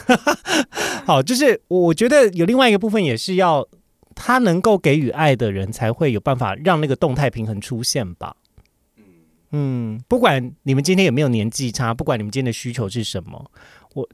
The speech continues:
就算你是个粗线条的人，但是你，你用你笨拙的方式给予爱，对方肯定会觉得你这样很可爱，就会觉得他可以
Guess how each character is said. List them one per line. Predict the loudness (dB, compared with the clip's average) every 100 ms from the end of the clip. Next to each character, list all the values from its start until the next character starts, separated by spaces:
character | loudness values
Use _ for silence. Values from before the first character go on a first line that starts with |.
| 0
就 | 2 4
算 | 4 2 0 -4
你 | -4
是 | 0 0
个 | 2 2 2
粗 | 0
线 | 0 0
条 | 0 -2
的 |
人， | -2 0
但 | 0 0
是 | 0
你， | -2 -4 -10 -16 -20 _ -2
你 | 2
用 | 4
你 | 4
笨 | 2 0
拙 | 0
的 | 0
方 | 0 0
式 | -2
给 | -2 -2
予 | -4
爱， | -4 -2
对 | 0
方 | 0
肯 | -2 -2
定 | -2
会 |
觉 | -2 -2
得 |
你 | -2
这 | -4
样 | -4
很 | -6
可 | -8 -6
爱， | -4
就 | -4 -4
会 |
觉 | -4
得 | -8
他 | -4 -2 -2 -4 -10 _ _ _
可 | 0
以 | 0